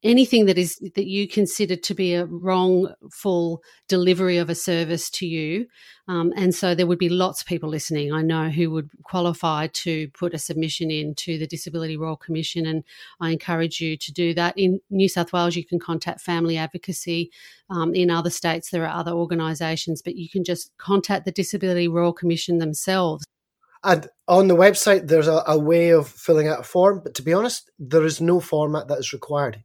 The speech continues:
Speaker 2: Just tell your story. Um, many people find it hard to write, and what I love about Microsoft Word is there's a microphone on it, and literally just turn it on and just close your eyes and speak and tell your story.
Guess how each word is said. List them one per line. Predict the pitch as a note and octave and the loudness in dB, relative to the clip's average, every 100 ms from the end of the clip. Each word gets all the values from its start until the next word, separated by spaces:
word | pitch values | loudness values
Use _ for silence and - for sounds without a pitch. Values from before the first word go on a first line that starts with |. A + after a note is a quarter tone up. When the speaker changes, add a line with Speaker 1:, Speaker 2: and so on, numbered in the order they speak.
| _ | _
Speaker 2:
Just | - F3 - | -2 -2 0
tell | F3 F3 | 2 2
your | D#3+ | 0
story. | - D#3 D#3 C3 A2+ - - - _ _ C#3+ | -4 -2 -2 -2 -8 -18 -20 -20 _ _ -6
Um, | D#3+ F3 | -2 4
many | G3 G3+ | 6 6
people | F#3 E3 | 4 0
find | D#3+ D#3 | -2 -2
it | - | -4
hard | C#3 D3 D3 | -4 -4 -4
to | - C#3 | -8 -8
write, | C3+ G3 A#3+ - - | -4 -4 -4 -14 -14
and | C3+ | -6
what | D#3+ | -2
I | D#3 | -2
love | D3 D#3 E3 | -2 -4 -2
about | D#3+ C#3+ C#3+ | -2 -2 -4
Microsoft | C#3 C3 E3 - E3 - E3 - | -4 -6 -6 -6 -10 -6 -6 -6
Word | D#3 A3 A#3 - - - - _ | 0 0 0 -4 -16 -20 -20 _
is | E3 C#3+ | -2 0
there's | D3 | -2
a | D3 | 0
microphone | D3 - D3+ - D#3 | 0 -2 -8 -2 0
on | C#3+ B2+ | 0 -4
it, | A#2 - _ - | -6 -14 _ -8
and | D3 | -4
literally | D3 D#3+ G#3 - E3+ C#3+ C3 - _ _ _ - | -2 0 0 0 -2 0 -2 -6 _ _ _ -2
just | A#3+ A3+ - | -2 -2 -6
turn | - F#3+ F#3+ | -4 0 0
it | F3+ | -2
on | C3+ C#3 C#3 C#3+ - _ _ _ _ E3+ | -2 -2 -2 -4 -12 _ _ _ _ -2
and | E3+ D3 | -2 -2
just | D3+ - _ _ | -6 -6 _ _
close | - F3 D#3+ | -4 -2 0
your | D3+ | 0
eyes | C3 C3 | 0 -4
and | B2+ | -6
speak | A#2+ - C3+ B2 - | -10 -10 -12 -16 -16
and | C3 | -16
tell | - C#3+ | -6 -4
your | C3+ B2 | -2 -6
story. | - C3 B2 | -6 -6 -6